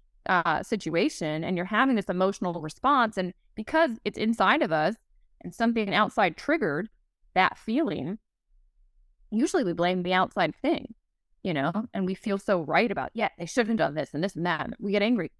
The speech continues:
But the reality is, like, that trigger was meant to be your teacher to say, "Hey, you've got some anger in you that's unresolved." And guess what? Like we talked about with the law of vibration, that anger is keeping you,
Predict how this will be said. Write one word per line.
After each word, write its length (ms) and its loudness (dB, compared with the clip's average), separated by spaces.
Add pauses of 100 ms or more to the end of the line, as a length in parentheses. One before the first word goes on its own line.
(360)
But 140 -4
the 60 -6
reality 520 2
is, 180 -2
like, 180 0
that 180 0
trigger 440 0
was 160 -4
meant 220 0
to 80 -6
be 100 -2
your 180 -2
teacher 540 -6 (520)
to 100 -4
say, 560 2
"Hey, 540 0 (460)
you've 200 0
got 240 2
some 140 -6 (100)
anger 400 4
in 140 0
you 200 -4
that's 200 -4
unresolved." 760 0
And 140 -4
guess 240 0
what? 220 2
Like 180 0
we 80 -2
talked 300 -2
about 140 4
with 80 -12
the 80 -2
law 160 -4 (160)
of 200 4
vibration, 720 -2 (240)
that 180 4
anger 320 2
is 140 -2
keeping 420 0
you, 300 -6